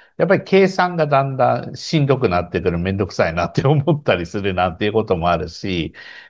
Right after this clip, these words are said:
会計ソフト買おうとすると、やっぱりそれなりに金額かかるから嫌だって言って、だったら自分で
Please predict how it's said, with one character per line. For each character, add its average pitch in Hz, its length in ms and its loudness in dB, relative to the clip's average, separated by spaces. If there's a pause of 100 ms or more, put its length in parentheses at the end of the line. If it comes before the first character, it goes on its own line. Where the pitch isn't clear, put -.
会 196 180 0
計 247 160 0
ソ 240 160 -2
フ 240 80 -4
ト - 180 -4
買 101 280 2
お 160 180 6
う 156 60 -2
と 156 100 0
す 147 160 -2
る 139 140 -4
と、 139 80 0
や 113 100 4
っ 113 80 -4
ぱ 110 80 2
り 82 120 0
そ 110 180 -2
れ 139 120 0
な 185 160 2
り 175 120 2
に 156 80 -2
金 151 240 -4
額 151 280 0
か - 200 -10
か 139 160 2
る 123 80 -2
か 82 160 -2
ら 80 60 -8
嫌 101 260 0
だ 95 100 2
っ 80 120 -10
て 85 100 -10
言 82 80 -12
っ - 20 -20
て、 85 140 -8
だ - 100 2
っ - 140 -6
た - 100 4
ら 78 120 -2
自 92 140 -8
分 95 200 -4
で 95 240 0